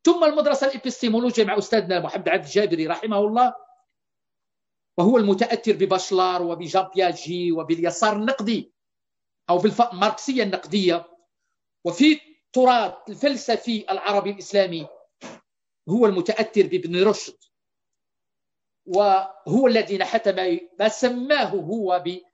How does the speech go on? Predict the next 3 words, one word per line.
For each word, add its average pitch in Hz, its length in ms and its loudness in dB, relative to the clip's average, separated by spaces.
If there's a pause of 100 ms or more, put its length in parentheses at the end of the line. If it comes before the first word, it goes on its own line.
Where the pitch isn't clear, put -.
(240)
المدرسة 170 800 -2
المغربية 151 760 0
العقلانية. 139 680 -2